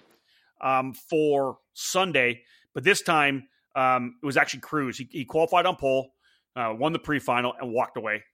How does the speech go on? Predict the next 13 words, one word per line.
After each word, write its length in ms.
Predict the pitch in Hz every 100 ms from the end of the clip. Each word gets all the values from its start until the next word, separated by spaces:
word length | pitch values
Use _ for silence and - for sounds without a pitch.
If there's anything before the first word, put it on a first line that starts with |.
| _ -
in 180 | 123 117
the, 300 | 113 110 110
uh, 140 | 104 -
in 100 | 135
the 80 | 123
main 220 | 113 110
event. 260 | 101 110 101
He 80 | 151
just, 240 | 143 135 -
he 160 | 143 135
had 240 | 151 160
things 220 | 160 151
handled. 420 | 123 139 135 127